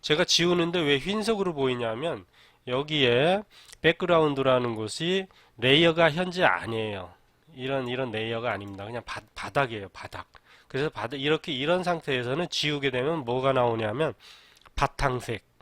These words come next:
바탕색이 보이게 됩니다. 예를 들어 바탕색이 핑크색일 때는 지우면은 핑크색이 나오게 돼요. 이걸 정상적으로 지워서 이 부분이 아예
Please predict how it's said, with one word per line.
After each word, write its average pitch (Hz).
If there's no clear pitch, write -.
바탕색이 127
보이게 131
됩니다. 107
예를 143
들어 165
바탕색이 143
핑크색일 196
때는 135
지우면은 151
핑크색이 185
나오게 104
돼요. 87
이걸 180
정상적으로 165
지워서 160
이 147
부분이 156
아예 117